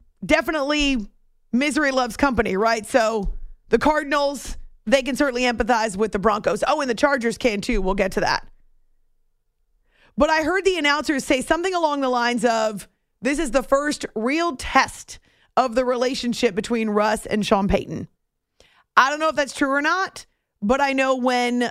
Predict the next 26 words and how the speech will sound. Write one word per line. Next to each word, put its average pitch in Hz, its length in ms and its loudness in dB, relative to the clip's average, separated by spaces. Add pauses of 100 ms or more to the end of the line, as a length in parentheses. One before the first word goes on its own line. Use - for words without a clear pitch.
a 208 100 0
team 277 320 -4
is 339 140 -4
losing, 240 760 -2 (760)
especially 294 600 0
in 285 60 0
the 254 80 0
manner 247 340 0
in 233 120 0
which 226 160 -2
the 233 80 0
Broncos 220 560 0
have 226 400 0
these 220 160 -4
first 226 200 -4
two 240 120 0
games, 220 400 -2 (580)
that 262 220 2
it 269 100 -4
exacerbates 269 1200 0
any 262 300 0
type 254 640 -2
of 220 240 2
friction 311 760 -2 (440)
or 240 140 2
tension 233 680 -2